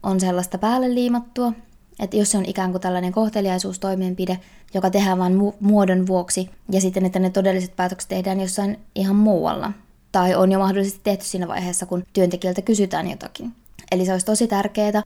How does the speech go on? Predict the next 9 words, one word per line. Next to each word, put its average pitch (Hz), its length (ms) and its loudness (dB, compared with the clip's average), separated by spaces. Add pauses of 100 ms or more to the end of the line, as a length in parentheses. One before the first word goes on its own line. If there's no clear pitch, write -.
että 185 200 -4
oikeasti 196 560 2
osoitetaan 185 460 -2
sitä 185 200 -4
arvostusta 185 680 0
niitä 180 160 -2
työntekijöitä 185 560 -2
kohtaan 180 600 -4
ja 175 160 -4